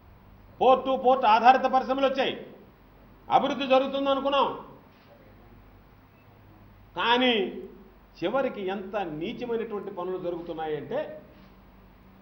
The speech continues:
పామ్ ఆయిల్ ఫ్యాక్టరీలు ఉంటే ఫ్యాక్టరీలకు సంబంధించినటువంటి లోడింగ్కి వచ్చేటువంటి దానిలో లారీ యజమానుల దగ్గర డబ్బులు వసూలు చేసి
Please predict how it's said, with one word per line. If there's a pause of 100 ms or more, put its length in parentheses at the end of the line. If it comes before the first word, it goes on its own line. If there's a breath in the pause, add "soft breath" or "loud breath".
(680)
పామ్
ఆయిల్
ఫ్యాక్టరీలు
ఉంటే (1080)
ఫ్యాక్టరీలకు
సంబంధించినటువంటి
లోడింగ్కి
వచ్చేటువంటి
దానిలో (720)
లారీ
యజమానుల
దగ్గర
డబ్బులు
వసూలు
చేసి